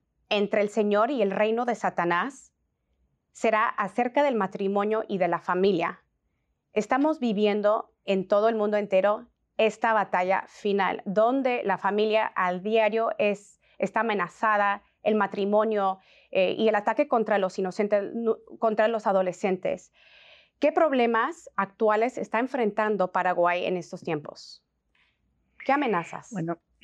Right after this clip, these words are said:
Speaker 2: estamos muy presionados en este momento porque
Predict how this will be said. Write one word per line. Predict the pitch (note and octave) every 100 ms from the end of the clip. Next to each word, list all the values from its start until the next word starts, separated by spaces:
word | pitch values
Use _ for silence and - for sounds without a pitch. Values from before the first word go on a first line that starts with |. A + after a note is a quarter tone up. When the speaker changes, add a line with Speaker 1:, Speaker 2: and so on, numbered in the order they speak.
| - _ _ _ - - -
Speaker 2:
estamos | - - G#3+ A#3
muy | A3+ G3+
presionados | G#3 A3+ A3+ G#3 E3 D#3 F3 F3+
en | D#3
este | D3+ F3
momento | E3+ D3+ C#3+ C#3+ E3
porque | D#3+ D#3 D#3+ D#3